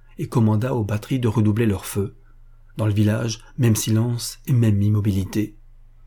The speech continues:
Quelques partisans plus hardis escaladèrent un mur autour duquel, la veille, bon nombre de leurs camarades avaient trouvé la mort et s'aventurèrent jusqu'aux abords des positions qu'ils n'avaient jamais pu franchir.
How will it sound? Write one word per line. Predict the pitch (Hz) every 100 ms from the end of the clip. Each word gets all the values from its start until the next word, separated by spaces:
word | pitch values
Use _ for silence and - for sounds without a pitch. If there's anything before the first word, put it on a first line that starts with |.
| - - - -
Quelques | 98 - 98
partisans | 98 - 98 95 92
plus | 107 98
hardis | 92 110 120 - - -
escaladèrent | - - 95 95 98 98
un | 98
mur | 107 117
autour | 104 - 95
duquel, | 92 98 120 120 120 120 - -
la | 107 101
veille, | 117 123 120
bon | 110 104
nombre | 117 127 120
de | 107
leurs | 101
camarades | - 107 107 117 113
avaient | 98
trouvé | 95 - 107
la | 107 98
mort | 101 117 123 - - -
et | 110
s'aventurèrent | - 135 113 110 127 127 143
jusqu'aux | 117 110 - 110
abords | 117 131 117
des | 107
positions | 120 110 117 - 147
qu'ils | 143 120
n'avaient | 113 113
jamais | 117 139 151
pu | 131
franchir. | - 107 98 - 92 92 -